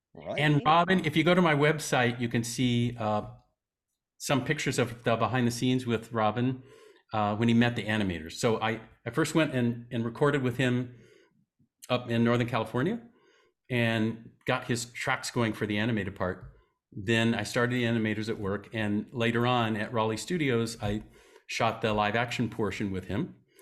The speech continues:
Speaker 2: And we actually built a replica of the Florida park in Hollywood. So the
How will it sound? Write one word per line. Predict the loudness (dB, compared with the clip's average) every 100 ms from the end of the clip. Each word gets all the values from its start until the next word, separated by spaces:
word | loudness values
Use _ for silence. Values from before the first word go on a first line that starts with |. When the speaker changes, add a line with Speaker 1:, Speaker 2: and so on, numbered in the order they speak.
| -20 _
Speaker 2:
And | 0 2 2 4
we | 2
actually | 2 2 0 0 -2 -16 -16 -6
built | -2 -2 -2
a | -10
replica | -4 -2 -2 -4 -2 0 0 -2 -2
of | 0 0 -2 -8 -14
the | -12
Florida | -4 0 0 0
park | -2 -2 -4 -18 _ _ _ _ _ _
in | -2 2 4 2 0 -2
Hollywood. | -2 0 -2 -4 -8 -18 -20 _
So | -4 0 2 2 0
the | -2 -2 -4